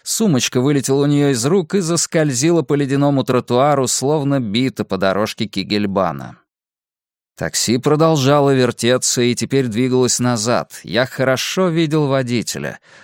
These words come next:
Он крутил руль как сумасшедший. Скорая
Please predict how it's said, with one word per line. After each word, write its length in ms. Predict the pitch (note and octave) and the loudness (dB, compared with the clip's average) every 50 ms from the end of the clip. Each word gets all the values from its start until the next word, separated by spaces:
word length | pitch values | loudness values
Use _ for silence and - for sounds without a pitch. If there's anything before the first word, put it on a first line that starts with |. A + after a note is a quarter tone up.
| - - | -6 -2
Он 160 | G#2+ B2 B2 | 0 0 0
крутил 400 | - B2 C3 A#2+ - B2+ B2+ B2 | 0 0 0 0 2 2 2 2
руль 180 | B2+ C3 B2 | 2 2 0
как 200 | - - A#2+ - | 0 -2 -2 -2
сумасшедший. 960 | - - - B2 A#2+ A#2 A2 - - - B2+ G2+ - - - - - - - _ _ _ _ _ _ _ | -2 -4 -2 -2 -2 0 -2 -2 -2 -2 -4 -4 -4 -6 -8 -10 -12 -14 -20 _ _ _ _ _ _ _
Скорая 640 | - - - - - D#3 D3+ A#2+ G#2+ C2+ - - | -6 -6 -4 0 2 2 2 2 0 -2 -4 -8